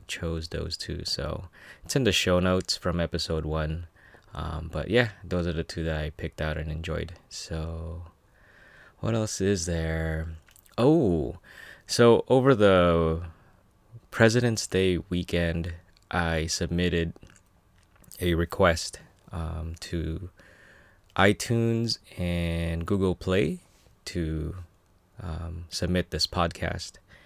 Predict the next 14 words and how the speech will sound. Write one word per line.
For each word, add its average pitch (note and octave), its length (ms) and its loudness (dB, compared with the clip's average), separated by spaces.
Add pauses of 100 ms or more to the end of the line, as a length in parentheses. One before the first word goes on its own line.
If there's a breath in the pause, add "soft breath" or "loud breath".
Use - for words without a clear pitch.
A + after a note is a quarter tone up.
(480 loud breath)
And D#2+ 580 -2
after F2+ 280 0
a E2 60 0
few F2+ 220 -2
days, F2 520 0
actually E2 500 -2
yesterday, D#2 840 -4 (640 soft breath)
uh, D#2 240 -6
was D#2 140 -4
that, - 160 -6
like, D2+ 200 -8
three F2+ 200 -2
days E2+ 380 0
afterwards, F2 1000 -2